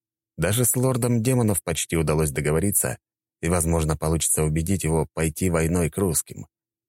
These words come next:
Перенесет свой замок и ударит врагу в тыл, не оставив ему и шанса на выживание. И, кстати, убедить лорда стало гораздо проще как раз при помощи русских.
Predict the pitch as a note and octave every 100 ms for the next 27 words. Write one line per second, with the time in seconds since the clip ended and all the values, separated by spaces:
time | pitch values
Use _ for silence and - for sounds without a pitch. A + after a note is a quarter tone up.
0 | _ _ _ _ _ D#2+ G2 C#3 C#3+ E3+
1 | D#3+ C3+ C#3 A2 B2 A#2+ A#2 G2 F#2 F#2
2 | F#2+ E2 D2 D2+ E2 D#2+ - F#2+ F#2 D#2
3 | - _ F#2 F#2 D#2+ E2+ D#2+ D2+ E2+ E2
4 | D#2 - D2+ C2 - C#2+ D2+ D2+ F2+ B1
5 | B1+ - - _ _ _ _ _ _ _
6 | _ _ C2 C#2 - - - B1+ - _
7 | _ _ _ _ _ C2 D2+ G2+ B2 A2+
8 | G#2+ G#2+ G#2+ G#2 - G2 F2+ F2+ E2+ F2+
9 | E2+ E2+ - G#2+ G#2 - F#2 D#2+ - E2+
10 | E2 - D#2+ E2+ F2 D#2 E2 D#2+ F2 -
11 | - -